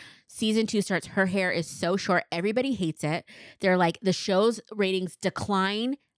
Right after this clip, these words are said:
immensely. It was on the C W, and the C W, like, upper, upper people, they decided, like, from then on, people literally could not cut their hair without permission.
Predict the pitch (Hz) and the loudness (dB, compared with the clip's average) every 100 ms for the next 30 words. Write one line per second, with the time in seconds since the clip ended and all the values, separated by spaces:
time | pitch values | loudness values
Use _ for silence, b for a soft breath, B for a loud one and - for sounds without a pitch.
0 | - 196 196 190 - 170 156 185 B B | -4 0 2 0 0 0 0 0 B B
1 | B B _ 214 202 202 220 240 277 240 | B B _ 0 2 2 0 -2 -2 0
2 | 208 190 185 185 170 175 - 208 220 202 | 0 2 0 0 0 -4 -6 -8 -4 -2
3 | 185 190 196 196 180 160 - 180 190 226 | -2 0 0 2 0 -2 -2 -4 0 0
4 | 196 - 190 220 220 - 202 180 160 185 | 0 0 -2 0 -4 -2 -2 0 0 -2
5 | 185 226 - 196 196 196 180 160 - 175 | -2 -4 -2 -2 0 0 -2 -4 -2 -2
6 | 175 190 175 175 202 _ - - 214 240 | 0 0 0 0 -4 _ -8 -2 2 2
7 | 214 175 180 208 247 240 233 208 190 170 | 4 2 2 2 0 0 0 2 2 2
8 | 175 - - b b b b b _ - | -2 -6 -16 b b b b b _ 0
9 | 208 202 214 196 196 180 156 160 - - | 0 2 0 2 2 2 2 0 -2 -2
10 | 156 151 135 139 | -2 -2 -4 -6